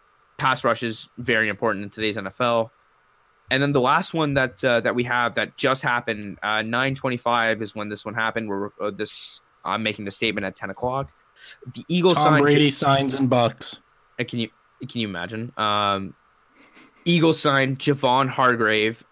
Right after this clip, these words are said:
Speaker 1: uh, to a three-year, thirty-nine million dollar deal. I gotta be honest, I did not know who this was. I, I, I consider myself to be
Speaker 2: Hargraves, he played for the Steelers.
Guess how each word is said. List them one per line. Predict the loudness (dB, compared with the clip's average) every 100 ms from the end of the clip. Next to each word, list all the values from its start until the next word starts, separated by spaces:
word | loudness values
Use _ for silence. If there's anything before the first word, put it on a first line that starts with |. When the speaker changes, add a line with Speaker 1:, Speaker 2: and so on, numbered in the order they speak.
| -4
Speaker 1:
uh, | 0 0 0
to | 0 -2
a |
three-year, | -2 -2 0 2 2
thirty-nine | 2 0 0 0 0 2
million | 2 2 2
dollar | 2 2
deal. | 2 0 0 -4 -18 _ _ _
I | 0
gotta | 2 4 4
be | 2
honest, | 2 0 -2 -4
I |
did | -2 0
not | 0 0
know | -2
who | -8 -10
this | -10 -10
was. | -10 -12 -20 _ _ _ _ _
I, | 2 2 2
I, | 4 4 4
I | 2 0
consider | -2 -4 2
myself | 4 6 6
to | 6
be |
Speaker 2:
Hargraves, | 6 4 0
he |
played | 0 0 0 -2
for | -8
the |
Steelers. | -4 0 0 0